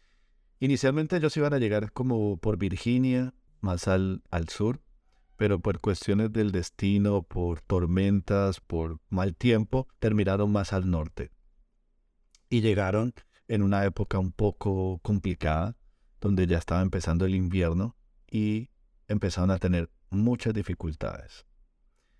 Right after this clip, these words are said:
Vuelvo y repito, ellos venían a quedarse. Y llegar aquí, como ellos llegaron, pensando en que venían a quedar, sabían que iban a tener muchas dificultades. Y son dificultades similares a las que todos tenemos cuando llegamos a este país.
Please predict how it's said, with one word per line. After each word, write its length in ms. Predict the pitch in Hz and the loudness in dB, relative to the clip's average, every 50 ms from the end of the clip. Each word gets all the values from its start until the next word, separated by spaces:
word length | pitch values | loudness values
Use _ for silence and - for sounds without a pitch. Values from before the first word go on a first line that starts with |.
| _ _ _ _ _ _ _ _ _ _ _ _ - | _ _ _ _ _ _ _ _ _ _ _ _ -10
Vuelvo 300 | 101 95 92 90 85 95 | -4 0 0 2 2 2
y 40 | 92 | 2
repito, 480 | 95 82 - 113 104 - - 90 - _ _ - | 2 2 2 0 0 0 -2 -8 -14 _ _ -8
ellos 240 | - 87 92 95 90 | -4 0 0 0 2
venían 440 | 90 90 85 90 92 98 98 95 95 | 2 2 2 2 2 2 2 0 0
a 80 | 92 | -2
quedarse. 580 | - - - 76 69 65 - - - - - - _ _ _ _ _ _ _ _ _ _ _ _ _ _ _ _ _ _ _ _ _ - | -4 -4 -4 -4 -4 -4 -6 -10 -14 -16 -18 -20 _ _ _ _ _ _ _ _ _ _ _ _ _ _ _ _ _ _ _ _ _ -2
Y 160 | 113 104 95 | 0 0 2
llegar 280 | 101 98 90 101 104 | 2 2 2 2 0
aquí, 460 | 110 110 - - - 131 120 117 127 - _ _ _ _ _ _ _ _ _ - | 0 0 -2 -2 -2 -2 -2 -2 -4 -10 _ _ _ _ _ _ _ _ _ -6
como 220 | - 92 92 98 | -2 0 2 2
ellos 180 | 101 113 117 107 | 2 2 2 2
llegaron, 460 | 104 90 95 92 87 85 - - - _ _ _ _ - | 2 2 4 2 2 2 -2 -6 -14 _ _ _ _ -6
pensando 460 | 98 92 87 85 - 98 98 117 123 | -2 -2 -2 -2 0 0 0 0 0
en 80 | 120 | 0
que 100 | - 107 | 0 2
venían 300 | 95 90 92 92 92 98 | 2 2 2 2 0 0
a 60 | 104 104 | -2 -2
quedar, 440 | - - 90 90 95 101 - - _ _ _ _ _ _ _ _ _ _ _ _ _ | -2 -2 -2 0 0 -2 -4 -8 _ _ _ _ _ _ _ _ _ _ _ _ _
sabían 440 | - - 98 92 95 98 101 107 107 | -4 -2 0 2 2 2 2 0 0
que 120 | - 98 | 0 0
iban 160 | 95 101 104 | 2 2 2
a 80 | 101 - | 2 0
tener 340 | - 90 87 87 90 92 - _ _ | 0 0 0 0 0 -2 -4 _ _
muchas 340 | - 101 113 123 - - 123 | -2 0 0 0 0 -2 -2
dificultades. 800 | 107 107 - - 87 - - 82 80 - - 76 67 - - - - - _ _ _ _ _ _ _ _ _ _ - | -2 -2 -4 -6 -6 -8 -8 -12 -8 -6 -6 -4 -4 -6 -10 -14 -20 -20 _ _ _ _ _ _ _ _ _ _ -6
Y 120 | - 113 | -4 -2
son 160 | 101 120 120 123 | 0 0 0 0
dificultades 580 | 131 - 131 - 107 104 87 87 98 104 104 | 0 -2 -4 -4 -4 -4 -2 0 0 0 0
similares 520 | - 113 107 98 87 87 90 101 107 - - | 0 0 0 2 2 2 0 0 0 0 0
a 60 | 101 | 0
las 220 | 95 87 85 - | 0 0 -2 -4
que 120 | - - 85 | -4 -6 -4
todos 300 | - 107 107 113 107 - | -2 0 0 0 -2 -2
tenemos 380 | - 92 92 98 104 101 - | -4 -2 0 0 0 -2 -2
cuando 220 | - 87 85 82 80 | -2 -2 -2 0 0
llegamos 360 | 82 78 80 80 87 82 - | 0 0 0 0 -2 -2 -4
a 60 | 80 | -6
este 160 | - - 85 | -8 -8 -8
país. 420 | 80 - 76 73 78 78 - - | -6 -4 -4 -4 -4 -6 -8 -14